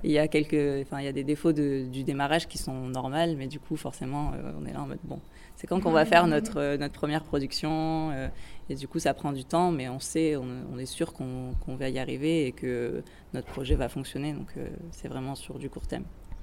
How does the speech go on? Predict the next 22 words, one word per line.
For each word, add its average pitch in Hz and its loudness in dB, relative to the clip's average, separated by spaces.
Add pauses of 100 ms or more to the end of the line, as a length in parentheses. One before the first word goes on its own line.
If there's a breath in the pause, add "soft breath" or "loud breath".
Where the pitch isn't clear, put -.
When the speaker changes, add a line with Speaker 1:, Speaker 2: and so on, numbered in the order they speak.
(400 soft breath)
Speaker 2:
Donc 233 4
aujourd'hui, 254 10
vous 262 6
êtes 240 6
que 247 4
trois 269 6
derrière 262 8
ce - -2
projet 240 4
ou 320 8
il 302 8
y 262 8
a - 10
une 226 10
équipe 214 4
qui 220 0
se - -2
construit, 220 2
euh, 214 4
petit - -2
à 202 6
petit ? 202 0